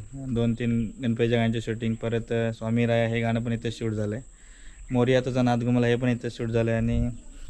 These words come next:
कोकणात माझ्या गौरी गणपती सणात हे सुद्धा गाणं इथेच शूट झालं आहे, तर तुम्हाला दाखवतो.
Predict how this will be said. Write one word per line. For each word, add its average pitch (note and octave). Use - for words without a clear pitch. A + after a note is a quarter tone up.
कोकणात C#3
माझ्या C3+
गौरी C3
गणपती B2+
सणात B2
हे B2+
सुद्धा B2+
गाणं B2
इथेच A#2+
शूट A#2
झालं G#2
आहे, -
तर A#2
तुम्हाला A#2
दाखवतो. A2+